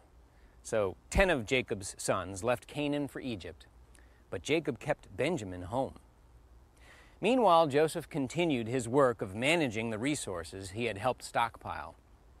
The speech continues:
And so it came to pass that one day, in a long line of other supplicants, his ten brothers appeared before him. Joseph was stunned.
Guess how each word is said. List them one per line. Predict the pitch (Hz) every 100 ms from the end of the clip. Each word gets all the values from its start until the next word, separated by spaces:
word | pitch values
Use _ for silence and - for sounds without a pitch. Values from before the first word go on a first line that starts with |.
| - -
And | 101
so | - 117
it | 143
came | 143 147
to | 151
pass | 139 165 117 101
that | 113 104
one | 123 135
day, | 143 135 78 78 - - - -
in | 104
a | 104
long | 95 117 143 139
line | 135 139 120 101
of | 95 -
other | 131 123
supplicants, | - 143 - 95 87 76 - - - -
his | - 143
ten | - 165 156
brothers | 123 143 101 92
appeared | 98 - 139 98
before | 82 95 131 135
him. | 98 80 - - - - - - - - - - - -
Joseph | - 127 120 104
was | 107
stunned. | - - 175 113 80 -